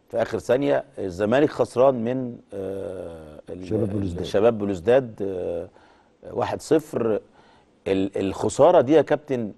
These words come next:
Speaker 1: ممكن تؤثر على مين أكتر؟ المريخ ولا الزمالك؟ ولا لا تؤثر أبدا؟
Speaker 2: لا، هو خ-، يعني هو بقى إيه؟ الفرقة اللي هتتجدد عندها الدوافع وهيبقى عندهم ثقة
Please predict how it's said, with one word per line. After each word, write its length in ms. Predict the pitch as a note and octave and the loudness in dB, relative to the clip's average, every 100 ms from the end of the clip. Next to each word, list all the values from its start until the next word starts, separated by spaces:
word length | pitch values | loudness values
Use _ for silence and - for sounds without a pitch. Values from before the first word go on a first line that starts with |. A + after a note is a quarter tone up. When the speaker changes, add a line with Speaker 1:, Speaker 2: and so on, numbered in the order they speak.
| _ - | _ -8
Speaker 1:
ممكن 520 | A#2 F3 D3+ C3+ G2+ | -4 -4 -2 -2 -2
تؤثر 560 | A2 - E3+ - C#3 G#2 | -2 2 2 2 0 4
على 220 | G2+ G#2+ | 4 4
مين 200 | C3+ C#3 | 2 0
أكتر؟ 380 | A2+ - - E2 - _ _ _ _ F2+ | -2 -4 -12 -12 -14 _ _ _ _ -6
المريخ 440 | F#2+ A#2 F3 - | 0 2 2 0
ولا 120 | G#2 | 0
الزمالك؟ 440 | F#2 F2+ F#2+ E2+ D2+ - | 0 0 -2 -2 -4 0
ولا 220 | A2 A2+ | 4 6
لا 140 | C3 | 8
تؤثر 560 | D3+ A#2 C3 - A2+ G2+ | 6 4 0 2 -2 -2
أبدا؟ 240 | G2 F#2+ | -4 0
Speaker 2:
لا، 220 | C3 - G2 | 0 0 -2
هو 180 | B2+ | -4
خ-، 360 | - - - A#2+ C3 | -4 -8 -10 -8 -6
يعني 280 | G2 F#2+ A#2 | -6 -6 -2
هو 160 | A2 | 0
بقى 220 | G#2+ C#3+ | 2 2
إيه؟ 240 | A#2+ C#3 B2+ - _ _ - - _ _ _ G#2+ | 4 2 2 -2 _ _ -20 -20 _ _ _ -8
الفرقة 840 | A2+ A2+ A2 - F#3+ - - - _ _ - _ - | -4 -4 -2 6 6 6 -8 -18 _ _ -20 _ -12
اللي 220 | A#2+ A#2 | -6 -4
هتتجدد 600 | G#2 A2+ A#2+ A2 F3+ D3 | -4 -2 0 4 4 4
عندها 280 | A2+ A2 C#3+ | 0 2 2
الدوافع 540 | B2 G#2 A#2+ A#2+ - - - _ _ _ _ _ _ _ _ _ _ - | 2 2 2 2 0 -12 -14 _ _ _ _ _ _ _ _ _ _ -10
وهيبقى 300 | - B2+ A2 | -4 -2 0
عندهم 240 | A#2+ C#3+ D3 | 2 4 4
ثقة 300 | D#3 - | 2 -2